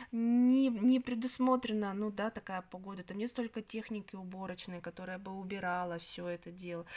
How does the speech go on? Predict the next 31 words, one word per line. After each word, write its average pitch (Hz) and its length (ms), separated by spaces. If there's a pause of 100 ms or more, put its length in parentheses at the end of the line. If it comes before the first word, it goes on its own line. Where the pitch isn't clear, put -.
(360)
Вот. 180 380
Если 202 160
там 220 160
еще 214 260 (280)
на 196 340
дорогах 196 420
более-менее 208 960
там 170 180
почистят, 196 720
то 208 100
тротуары 220 840
и 196 340
придомовые 208 680
территории, 196 580
это 190 120
просто - 360
ужас. 202 260
И - 40
пока 233 300
это 220 160
все 208 260
растает, 262 680 (500)
а 208 100
у 220 60
нас 220 240
обещают 196 460
три 208 160
дня 190 180
конкретного 175 760
большого 170 600
минуса, 226 680